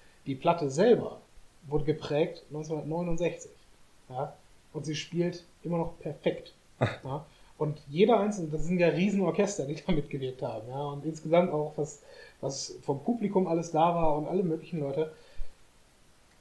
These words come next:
Speaker 1: die sind zu über neunzig Prozent tot, <laughs> die da irgendwo mitgewirkt haben, ne?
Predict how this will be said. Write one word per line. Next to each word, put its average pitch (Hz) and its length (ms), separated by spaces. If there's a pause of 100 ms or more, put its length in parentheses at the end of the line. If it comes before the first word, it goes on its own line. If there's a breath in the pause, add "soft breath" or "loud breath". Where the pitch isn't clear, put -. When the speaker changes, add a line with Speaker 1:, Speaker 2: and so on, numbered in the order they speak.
(160)
Speaker 1:
die 185 80
sind 156 160
zu 147 100
über 127 140
neunzig 117 260
Prozent - 240
tot, 220 220 (160)
<laughs> - 140
die - 260
da 190 80 (160)
irgendwo 196 440
mitgewirkt 151 520
haben, 127 260
ne? 170 160